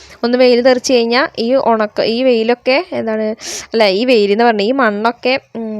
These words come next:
പണ്ടത്തെ പോലെ തന്നെ ആവും ട്ടോ. അതാണ് ഞാൻ പറഞ്ഞു വരുന്നത്. ഏ, സംസാരത്തിൻ്റെ ഇടയിൽ വേറെ എന്തൊക്കെയോ പറഞ്ഞു പോകുന്നുണ്ട് ട്ടോ. അങ്ങനെ ദാ പിന്നെ മുറ്റടിച്ച് വെള്ളമൊക്കെ ഒന്ന് ഒഴിച്ച് കൊടുത്തതിന് ശേഷം പൊടിയൊക്കെ ഒന്ന് ഒതുങ്ങി കിട്ടി. അടിച്ച് വരേണ്ട ഒരു ആശ്വാസത്തിലാണ് ഞാൻ. അടിച്ച് വരാനുള്ള കാരണം കൊണ്ടാണ്, ഒരു ആശ്വാസത്തിന് വേണ്ടിയിട്ടാണ്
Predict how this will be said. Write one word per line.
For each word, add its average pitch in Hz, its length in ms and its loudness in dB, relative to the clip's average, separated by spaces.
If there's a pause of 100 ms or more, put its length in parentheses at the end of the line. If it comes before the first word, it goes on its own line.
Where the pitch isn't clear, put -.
പണ്ടത്തെ 208 380 -2
പോലെ 233 180 2
തന്നെ 208 240 0
ആവും 202 200 -2
ട്ടോ. 196 180 0
അതാണ് 208 220 -4
ഞാൻ 220 140 -6
പറഞ്ഞു 196 300 -4
വരുന്നത്. 202 360 -6 (540)
ഏ, 214 120 -6 (120)
സംസാരത്തിൻ്റെ 214 600 -2
ഇടയിൽ 240 200 0
വേറെ 220 220 2
എന്തൊക്കെയോ 226 320 -2
പറഞ്ഞു 226 340 -2
പോകുന്നുണ്ട് 233 420 0
ട്ടോ. 208 140 -4 (600)
അങ്ങനെ 269 320 2
ദാ 311 140 2
പിന്നെ 285 200 0
മുറ്റടിച്ച് 240 520 -2
വെള്ളമൊക്കെ 233 360 0
ഒന്ന് 262 120 0
ഒഴിച്ച് 240 340 -2 (140)
കൊടുത്തതിന് 240 420 -2
ശേഷം 240 280 -4 (100)
പൊടിയൊക്കെ 254 380 2
ഒന്ന് 277 140 2
ഒതുങ്ങി 214 340 -2
കിട്ടി. 233 300 -4
അടിച്ച് 202 340 -2
വരേണ്ട 262 340 2
ഒരു 277 140 2
ആശ്വാസത്തിലാണ് 247 840 0
ഞാൻ. 240 220 -2
അടിച്ച് 208 260 -4
വരാനുള്ള 247 400 0 (400)
കാരണം 262 320 0
കൊണ്ടാണ്, 262 300 2
ഒരു 262 120 2
ആശ്വാസത്തിന് 240 500 0
വേണ്ടിയിട്ടാണ് 247 500 0